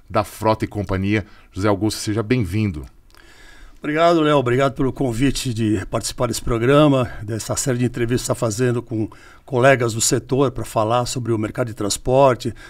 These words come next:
Speaker 2: pra contar um pouco da nossa história e passar alguns recados importantes, assim, para os seus leitores. Parabéns pela iniciativa.
Speaker 1: Bom demais, a gente fica muito feliz de ter você aqui na nossa mesa. E olha, você que transporta o Brasil de verdade,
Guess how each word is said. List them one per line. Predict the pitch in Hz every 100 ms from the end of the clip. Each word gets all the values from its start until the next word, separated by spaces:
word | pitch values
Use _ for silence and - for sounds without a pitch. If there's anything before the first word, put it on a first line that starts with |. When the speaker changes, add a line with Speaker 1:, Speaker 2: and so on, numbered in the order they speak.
| -
Speaker 2:
pra | - 113
contar | 120 135
um |
pouco | 127 -
da | 120
nossa | 117 -
história | 110 - 127 139 139 117 - - - -
e |
passar | - 165 175
alguns | 160 175
recados | 185 - 147 156 123 117
importantes, | 127 151 - 143 120
assim, | 117 - 120
para | 123
os | 110
seus | - 131
leitores. | 123 120 117 95 92 - -
Parabéns | 131 131 113 104 110
pela | 113 110
iniciativa. | 107 110 127 - 104 73 - - -
Speaker 1:
Bom | 87 98
demais, | 95 85 104 110
a |
gente | 101 -
fica | 104
muito | 110 120
feliz | 156 127 127
de | 113
ter | 120
você | 110 -
aqui | 107 117
na | 101
nossa | 98 -
mesa. | 98 113 147 170
E |
olha, | 165 123 98
você | 135 - 151
que | -
transporta | 139 - 120 113
o | 110
Brasil | 107 101
de | 92
verdade, | 87 85 107 95 69